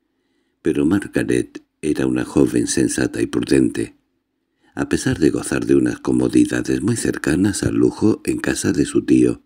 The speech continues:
podía prescindir de ellas sin pesar si era necesario. Cuando el doctor Brown partió a Londres para buscar y preparar su nuevo hogar,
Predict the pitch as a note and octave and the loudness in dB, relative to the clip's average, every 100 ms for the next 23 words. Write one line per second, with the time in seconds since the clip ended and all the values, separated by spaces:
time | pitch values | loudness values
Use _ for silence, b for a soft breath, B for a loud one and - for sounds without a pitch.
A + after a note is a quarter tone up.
0 | _ _ _ _ _ _ - E2+ A#2 G2 | _ _ _ _ _ _ -2 0 0 0
1 | - B1+ - C#2+ B1+ A#1+ B1 A1+ C2+ B1+ | 2 0 2 2 4 6 4 4 4 4
2 | B1+ - C#2 B1 B1 - F#2 - - - | 0 0 0 0 -2 -2 -4 -4 0 4
3 | C2 A#1+ A#1 A1+ - - D#2+ D#2+ C2 B1 | 4 4 -4 -4 -6 -8 -6 -6 -8 -14
4 | _ _ _ _ _ _ _ _ _ _ | _ _ _ _ _ _ _ _ _ _
5 | _ _ _ _ _ D#2 D2+ - B1+ C#2+ | _ _ _ _ _ 2 4 4 2 0
6 | C#2+ - A#2+ - - C2 C2 C2 B1 - | 0 0 0 0 2 2 0 -4 -6 -4
7 | - C2 A1+ C#2 C#2 B1 A#1 - C#2 C2+ | 0 0 2 2 2 0 -4 -6 -6 -4
8 | C2+ B1+ - G#2 - B1+ B1 - A#1+ B1+ | -4 -6 -2 0 2 0 0 -2 -2 -2
9 | B1+ - - A#1+ C2 A#1 A#1 - C#3+ D3+ | -4 -4 -2 0 0 0 -4 -2 -4 -4
10 | - | -8